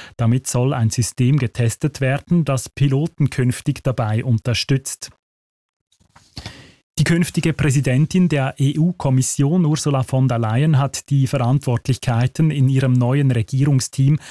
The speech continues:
aus dreizehn Frauen und vierzehn Männern verteilt. Das E-U-Parlament muss die Zusammensetzung der Kommission noch bestätigen. China kritisiert den Besuch des bekannten Hongkonger Aktivisten Joshua Wong in Deutschland.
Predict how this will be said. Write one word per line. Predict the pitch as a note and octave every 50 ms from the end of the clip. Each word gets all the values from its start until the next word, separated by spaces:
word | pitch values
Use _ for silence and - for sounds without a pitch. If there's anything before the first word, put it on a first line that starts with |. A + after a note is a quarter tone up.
| - -
aus | - B2 B2 A#2+ - - -
dreizehn | B2+ B2 B2 C3+ - - C3+ A#2
Frauen | A2 - - A2+ A#2+ B2+ D3+ E3+
und | D#3+ C3 B2 -
vierzehn | - - D3 C#3+ - - C3 A#2 A#2
Männern | A#2 A#2 C3 C#3 B2+ A2+ A2
verteilt. | - A#2+ - - B2 B2 C3 C3+ A#2 - - - - - - - - - - -
Das | - A2+ G2 - -
E-U-Parlament | C#3+ A#2+ A2 B2 C#3+ C#3 D#3 D#3 - - D3 C3 C3+ C3+ C3 C3 C3+ D#3 F3+ - -
muss | C3+ C#3 D3 C#3 -
die | - D3+ C#3
Zusammensetzung | - E3 D3 C#3+ C3+ D3 D#3 D3+ - D3+ C#3 B2 - - D3 D3 C3+
der | C3 B2+
Kommission | - - C3 C3 C3 B2 - - - A#2+ A#2 A#2+ B2
noch | A#2 A2+ A2 G#2 - -
bestätigen. | - - A#2+ - - - B2 A#2+ B2 - - C#3 - A#2+ G#2+ A#2 - _ _ _ _ _ _ _ _ - _ _ _ _ _ _ _ _ _ _ _ _ _ _ - -
China | - F3 F3+ F#3 G3 F#3
kritisiert | - - F3+ E3+ - - D3 - - D3+ D#3+ E3+ E3+ - - -
den | C#3+ C3+ B2+
Besuch | C3 A#2+ - - C#3 D#3+ D#3 - -
des | - C3 -
bekannten | - C#3 - - B2 A#2+ A#2+ C#3+ C#3 - C3+ A#2
Hongkonger | G#2+ C3+ C3+ B2+ - C3 B2+ C#3 C#3+ C#3 C#3
Aktivisten | C#3 A#2 - - - C3 A2+ B2+ C#3 - - - - D3 C#3 C3
Joshua | - C3+ C#3 C#3 - - C3 A#2+ A#2+ A2+
Wong | B2 C3 D3 C#3
in | B2 A2+ A2+
Deutschland. | A#2+ A2+ A#2 B2 - - - C#3 A#2+ A#2+ B2 -